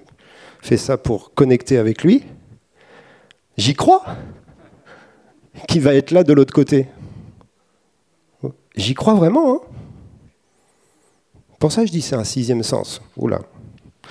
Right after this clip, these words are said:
Moi, je suis un peu trop, euh, addict à mon téléphone. On va confesser un peu les péchés ce matin. Qui est addict à son téléphone ?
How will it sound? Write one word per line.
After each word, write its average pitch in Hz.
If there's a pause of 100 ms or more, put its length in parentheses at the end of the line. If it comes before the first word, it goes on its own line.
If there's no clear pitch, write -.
(4000)
Moi, 131
je 143
suis 143
un 147
peu 151
trop, 147
euh, 107 (760)
addict 135
à 123
mon 120
téléphone. 120 (1300)
On 104
va 104
confesser 117
un 113
peu 107
les 104
péchés -
ce -
matin. 107 (960)
Qui 233
est 220
addict 208
à 185
son 170
téléphone ? 165